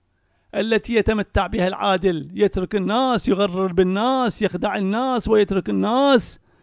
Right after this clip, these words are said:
تباد الناس والبلاد، يترك ثغور المسلمين، أعراض المسلمين، أموال المسلمين، أرواح المسلمين. ليس من الشيعة والروافض هؤلاء، من السنة، من طائفته، من مذهبه.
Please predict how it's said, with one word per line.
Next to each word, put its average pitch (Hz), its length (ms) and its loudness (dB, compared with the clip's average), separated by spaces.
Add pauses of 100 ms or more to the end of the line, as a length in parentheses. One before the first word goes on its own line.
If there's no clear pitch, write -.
(460)
تباد 262 600 8 (1000)
الناس 214 520 2
والبلاد، 262 680 4 (800)
يترك 240 580 4 (260)
ثغور 247 400 8
المسلمين، 262 840 4 (300)
أعراض 220 440 4
المسلمين، 262 720 6 (120)
أموال 226 420 6
المسلمين، 247 880 2
أرواح 220 400 4
المسلمين. 226 720 2 (340)
ليس 269 300 8
من 359 240 10
الشيعة 294 380 6
والروافض 269 600 6
هؤلاء، 208 340 6
من 285 140 2
السنة، 294 640 2
من 247 220 0
طائفته، 269 760 2
من 226 140 -2
مذهبه. 226 680 2